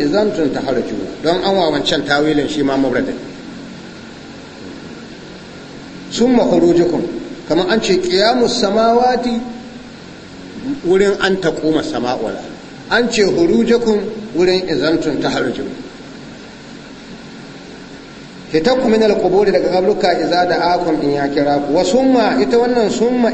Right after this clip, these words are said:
"Iza da'akum," litarahiz zamani, don jinkirin zamani ne.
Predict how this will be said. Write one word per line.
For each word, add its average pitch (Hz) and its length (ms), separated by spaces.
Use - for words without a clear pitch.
"Iza 202 320
da'akum," 220 1080
litarahiz 165 800
zamani, 139 420
don 233 220
jinkirin 160 560
zamani 147 540
ne. - 40